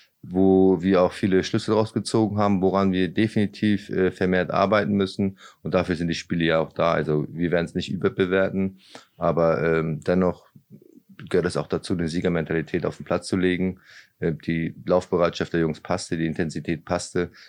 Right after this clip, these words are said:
Es waren halt nur ein paar, äh, Abstimmungsfehler da. Ist ja auch, ähm, ganz klar, neues Trainerteam.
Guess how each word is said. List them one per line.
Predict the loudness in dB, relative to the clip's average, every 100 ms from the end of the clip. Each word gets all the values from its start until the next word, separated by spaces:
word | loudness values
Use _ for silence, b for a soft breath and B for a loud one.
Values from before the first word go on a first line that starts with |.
| b
Es | -8 -4
waren | -2
halt | -2
nur | -4 -2
ein |
paar, | 0 0 0
äh, | -2
Abstimmungsfehler | -2 -4 -2 -2 -4 -2 -2 0 0
da. | 0 0 0 -2 _ B B B -8
Ist | -6 0
ja | 0
auch, | 0 -2
ähm, | -2 -2 -4
ganz | -6 -6 -4
klar, | -2 0 -2 -6
neues | -4 -2 -2 -6
Trainerteam. | -4 -2 -2 -2 0 0 0